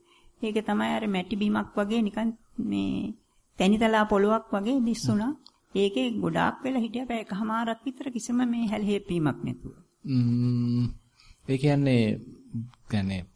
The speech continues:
Speaker 2: දැන් අපි මෙහෙම මං අහන්නම්කෝ. දැන් හුස්ම ගන්නකොට උදරේ මේ චලනයක් සිද්ධ වෙනවනේ.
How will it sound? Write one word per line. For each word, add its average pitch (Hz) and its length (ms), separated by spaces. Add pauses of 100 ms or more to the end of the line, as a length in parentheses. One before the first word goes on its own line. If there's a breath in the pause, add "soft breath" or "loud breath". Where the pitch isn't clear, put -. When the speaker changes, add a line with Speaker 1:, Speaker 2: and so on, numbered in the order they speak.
(240 soft breath)
Speaker 2:
දැන් 107 200
අපි 110 460 (640)
මෙහෙම 110 220
මං 117 180
අහන්නම්කෝ. 127 460 (400 soft breath)
දැන් 117 180
හුස්ම 113 300
ගන්නකොට 131 560 (360)
උදරේ 139 600
මේ 92 440
චලනයක් 135 480
සිද්ධ 143 220
වෙනවනේ. 143 460